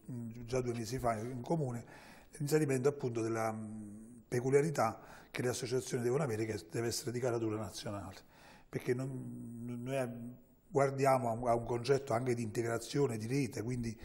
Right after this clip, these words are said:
della città che va messa in un sistema più ampio, E per, chiaramente diventa anche più semplice per le organizzazioni di caratura nazionale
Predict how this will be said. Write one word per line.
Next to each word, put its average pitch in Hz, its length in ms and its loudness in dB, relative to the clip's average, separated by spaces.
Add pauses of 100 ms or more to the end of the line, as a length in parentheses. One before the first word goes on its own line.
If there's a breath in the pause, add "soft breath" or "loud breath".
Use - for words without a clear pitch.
(160 loud breath)
della 120 180 2
città 120 320 6
che 127 60 4
va 113 160 0
messa - 280 0
in 113 60 -4
un 113 100 -6
sistema 117 380 2
più 143 220 2
ampio, 107 400 -2 (460 loud breath)
E - 40 -8
per, 165 220 0 (100)
chiaramente 151 440 8
diventa 127 340 2
anche 139 140 2
più 135 140 -4
semplice 113 420 -2
per 110 120 -2
le 113 60 -2
organizzazioni 123 640 -2
di 107 100 -4
caratura 117 400 0
nazionale 117 580 0